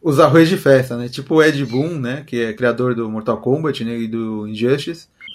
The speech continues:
O Piada Pronta, né? O Shota Nakama, né? Que é produtor musical, né? Que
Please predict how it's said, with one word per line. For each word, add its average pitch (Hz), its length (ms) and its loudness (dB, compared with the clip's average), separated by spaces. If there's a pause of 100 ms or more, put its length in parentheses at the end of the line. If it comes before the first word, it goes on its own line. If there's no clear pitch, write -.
O 120 260 -2
Piada 147 340 6
Pronta, 165 440 6
né? 180 180 2
O 101 460 -4 (340)
Shota 156 320 2
Nakama, 151 460 2
né? 147 180 0 (160)
Que - 140 0
é 120 40 6
produtor 139 460 2
musical, 123 560 0
né? 151 180 -4
Que 120 160 -4